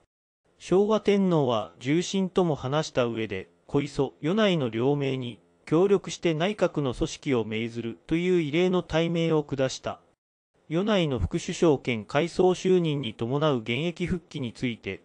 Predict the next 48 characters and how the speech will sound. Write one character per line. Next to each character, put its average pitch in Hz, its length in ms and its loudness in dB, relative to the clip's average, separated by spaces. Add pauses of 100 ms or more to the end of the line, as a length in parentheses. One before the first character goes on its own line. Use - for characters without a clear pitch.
(120)
海 175 240 0
軍 190 200 -2
省 190 280 4
内 127 200 0
で 110 100 -2
は、 92 200 -6 (180)
野 127 100 -6
村 180 200 2
直 185 220 2
国 175 260 -2
海 160 240 -4
曹、 101 380 -4 (100)
岡 175 200 -2
田 151 160 0
和 127 100 0
美 123 240 -8
次 117 140 -14
官 185 260 -2
以 185 80 -8
下 139 120 2
反 139 220 -2
対 170 280 0
の 160 100 -4
空 165 240 0
気 139 160 -8
が 113 140 0
あ 101 60 -2
り、 98 140 -12 (360)
七 - 240 -4
月 185 280 2
十 175 220 4
八 160 260 -2
日 165 260 -2
の 123 120 0
首 - 160 -6
脳 151 200 2
会 147 240 2
議 117 120 -8
で 104 80 0
は 92 300 -4
激 135 260 -2
論 175 200 4
が 156 120 2
交 147 180 2
わ 147 80 4
さ 139 140 2
れ 123 100 2
た。 - 240 -4